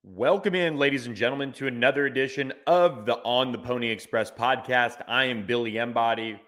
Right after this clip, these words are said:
We have our mailbag edition of the podcast, trying to get this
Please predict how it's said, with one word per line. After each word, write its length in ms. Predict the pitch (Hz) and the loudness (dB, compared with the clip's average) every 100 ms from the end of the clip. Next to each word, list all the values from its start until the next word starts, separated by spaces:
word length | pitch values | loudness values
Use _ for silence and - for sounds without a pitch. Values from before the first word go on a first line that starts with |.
| _ - | _ -6
We 120 | 120 | -2
have 320 | 107 123 107 - - | 2 4 2 -4 -4
our 200 | 113 110 | 2 2
mailbag 760 | 101 101 156 202 175 156 147 123 - | 0 0 4 4 6 6 4 2 -6
edition 440 | 120 131 143 147 | -2 -2 -2 -4
of 100 | 131 | -6
the 60 | 117 | -4
podcast, 580 | 123 123 123 123 117 - | 0 -2 2 2 2 -2
trying 200 | 127 120 | -4 -4
to 60 | |
get 240 | 110 120 107 | -4 -6 -4
this 240 | 147 | -6